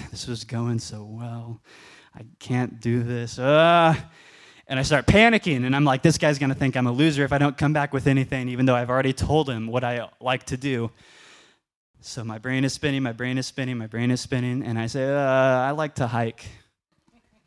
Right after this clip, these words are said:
And I don't like to hike in reality. And he's like, "Oh, okay, cool. Uh, what's your favorite trail?" And I'm like, "I like the, the Na Na Na Trail over, over out yonder." And he's like, "Well, we should go hiking sometime."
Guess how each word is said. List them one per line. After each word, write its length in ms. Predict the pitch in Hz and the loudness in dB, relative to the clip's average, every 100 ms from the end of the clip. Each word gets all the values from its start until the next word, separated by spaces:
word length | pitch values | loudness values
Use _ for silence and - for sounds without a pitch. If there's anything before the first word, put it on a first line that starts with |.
| _ _ _ _ _ _ _ _ _ _ | _ _ _ _ _ _ _ _ _ _
And 120 | 120 | -8
I 100 | 113 110 | -8 -6
don't 280 | 110 110 | -8 -8
like 180 | 110 110 | -12 -18
to 140 | - - | -16 -12
hike 400 | - 117 - - | -12 -12 -14 -10
in 120 | 117 | -8
reality. 560 | 110 - - 131 135 139 _ _ _ _ _ _ _ _ | -6 -10 -12 -12 -10 -12 _ _ _ _ _ _ _ _
And 40 | 113 | -8
he's 80 | 110 | -2
like, 140 | 123 | 2
"Oh, 220 | 190 254 233 | 6 6 4
okay, 260 | 262 202 | 2 0
cool. 400 | - 240 202 120 | 2 2 2 2
Uh, 360 | 127 139 127 120 | 0 0 2 0
what's 220 | 143 - | 0 0
your 80 | 151 | -2
favorite 300 | 160 143 147 | 0 -2 -6
trail?" 560 | - 143 139 117 113 123 | -2 2 2 0 -8 -12
And 160 | - 127 | -2 -2
I'm 180 | 131 127 | -2 -6
like, 280 | 120 113 - | -12 -20 -16
"I 140 | 127 | -8
like 260 | 139 127 127 | 0 0 0
the, 160 | 117 110 110 113 - | -8 -8 -12 -16 -20
the 160 | 120 | -10
Na 260 | 113 113 120 | -6 -4 -2
Na 120 | 117 | -2
Na 300 | 113 113 127 | -2 -4 -8
Trail 500 | 123 135 127 127 135 _ - | -10 -6 -4 -4 -8 _ -4
over, 400 | 113 110 110 104 _ _ _ _ _ _ | -4 -4 -12 -14 _ _ _ _ _ _
over 180 | 120 117 | -2 2
out 200 | 113 104 | 2 0
yonder." 520 | 117 120 123 131 151 | -2 -2 0 0 0
And 120 | 151 | -2
he's 80 | 123 | 0
like, 100 | 120 | 2
"Well, 180 | 139 180 | 6 6
we 80 | 220 | 4
should 140 | 262 | 0
go 160 | 226 180 | 2 2
hiking 440 | 185 208 170 123 | 2 2 0 -2
sometime." 680 | 117 120 107 120 110 107 | -2 -4 -2 -4 -6 -8